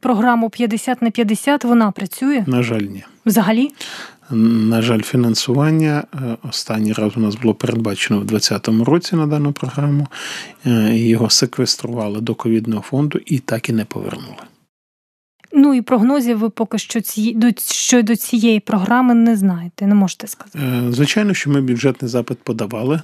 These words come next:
Speaker 2: на дану програму, але чи буде він врахований Міністерством фінансів, а потім, е, парламентом, ми побачимо лише восени.
Speaker 1: Ви можете пояснити, як формується взагалі бюджет от на ту чи іншу програму? Це ви подаєте запит на певну суму, чи вже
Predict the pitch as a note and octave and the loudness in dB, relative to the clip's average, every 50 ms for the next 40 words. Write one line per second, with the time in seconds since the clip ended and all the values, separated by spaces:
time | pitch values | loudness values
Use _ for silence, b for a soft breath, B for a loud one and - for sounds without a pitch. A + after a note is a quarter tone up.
0 | - - E3 D#3 E3 E3 E3 F3 - - D#3 C#3+ D#3 D3 D#3 D3+ D#3 - - C3+ | -4 -4 -2 0 0 0 0 -2 -2 -4 -4 -2 0 0 2 2 0 0 2 2
1 | B2 A#2+ - - - B2+ C3 C#3 B2 B2 A#2 A#2+ B2 B2 A#2 A2+ - - C3 B2 | 2 2 0 0 -2 0 2 2 2 2 2 2 0 -2 -4 -6 -6 -4 -4 -2
2 | B2 A#2+ A#2 A2+ A2+ A2+ A2 - - - A2+ A2 - - - A#2 A2 - B2+ A#2+ | -2 0 0 2 2 0 0 -2 -2 -4 -4 -4 -2 -2 -2 -4 -2 -2 -2 0
3 | A#2 A2 G#2+ - - A2+ A2 - - A#2 - - A#2+ G#2+ G#2 - C3 A#2+ A2+ - | 0 0 -2 -2 -4 -6 -6 -2 -2 -2 -2 0 -2 -2 -2 0 -2 -4 -2 -2
4 | - - C3 C3+ D3 E3 E3+ E3+ D#3+ - - A#2 A2 A#2 A#2 A2+ - A#2+ B2 A2 | -4 0 2 2 4 4 2 2 0 -2 -2 0 0 0 -2 -2 -4 -2 -2 -2
5 | A2+ - - A2 G2+ G2 G2+ - - G2+ F#2 G2 - - - - - - - - | -2 -2 -2 -2 -2 -2 -2 -2 -4 -4 -4 -2 -2 -2 -2 -4 -6 -10 -14 -18
6 | - _ B B B B B B B B B A3+ A3+ D4 G#4 G4+ F4+ D#4+ E4 D4+ | -20 _ B B B B B B B B B 2 2 2 2 0 0 -2 -2 0
7 | - C4 C4 B3+ A#3+ - C4 B3 A#3+ G#3 - G#3 G3+ A3+ B3 B3 - C4 A#3+ A#3 | 2 2 0 0 0 0 2 2 2 2 0 0 0 0 0 0 -2 0 2 4
8 | B3 B3 A#3+ - - - G#3+ G3+ G#3 A3 G3 G3+ A3 G#3+ G#3+ G3 G3 G3 F#3 G#3 | 4 4 2 0 -2 -4 -4 -2 0 2 2 2 2 2 2 2 2 2 2 2
9 | G#3+ A#3+ C4 C4+ C4 - A3+ G3 - - - G#3+ G#3+ G#3+ - - C4 C4+ C4+ B3 | 4 4 2 2 0 -2 -4 -6 -4 0 2 2 2 2 0 0 0 0 0 0
10 | - - - - A3 G#3+ A3+ A#3 - - - G#3 - A3 A3 F3 G3 A3+ G#3+ G#3+ | -2 -4 0 2 4 4 4 4 2 0 -4 -2 0 0 2 2 2 2 4 4
11 | G#3+ G3+ G3+ G3 G3+ - - - D#4 C4+ A#3+ B3+ C4 B3+ B3 G#3+ A3 A3 G#3 G#3 | 4 4 4 2 0 -2 -2 -2 0 0 2 0 0 0 0 2 2 2 2 2
12 | A3+ A3 - - A3+ G#3+ F#3+ F#3+ G#3+ G#3+ G#3+ - G#3 - - G3+ - - A3 G#3 | 0 0 0 -2 -2 -2 0 2 0 0 0 -2 -4 -4 -4 -4 -2 -2 0 2
13 | G#3 G#3 G3+ - - - A3+ A3 G#3+ G#3 G3+ - - - A#3+ A#3 A#3 G#3+ F#3+ F#3+ | 2 2 0 0 -2 0 2 4 4 2 2 -2 -2 -2 0 0 0 0 0 0
14 | A3 B3 A#3+ A#3+ A#3+ A#3 A3+ A3 | 2 2 4 4 2 2 2 0